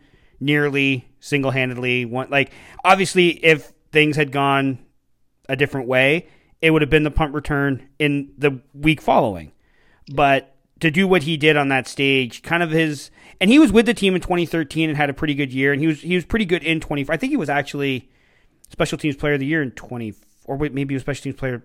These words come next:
in twenty fifteen. Yeah, maybe, yeah, I think the East Final was his, like, his big breakout,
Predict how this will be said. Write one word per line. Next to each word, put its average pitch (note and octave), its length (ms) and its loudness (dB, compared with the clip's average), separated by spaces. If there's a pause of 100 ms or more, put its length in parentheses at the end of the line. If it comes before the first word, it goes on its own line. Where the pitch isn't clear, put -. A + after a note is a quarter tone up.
in A2+ 80 -18
twenty A2 200 -12
fifteen. F2+ 480 -16 (420)
Yeah, C#3+ 180 4
maybe, E3+ 240 2
yeah, D#3 200 6
I D3+ 100 4
think G#3 240 0
the G3+ 180 2
East E3+ 240 -6
Final D#3 260 -2
was C3+ 120 -4
his, B2 100 -14
like, A#2+ 260 -8
his C3+ 160 -8
big A#2 240 -2
breakout, G#2 480 -8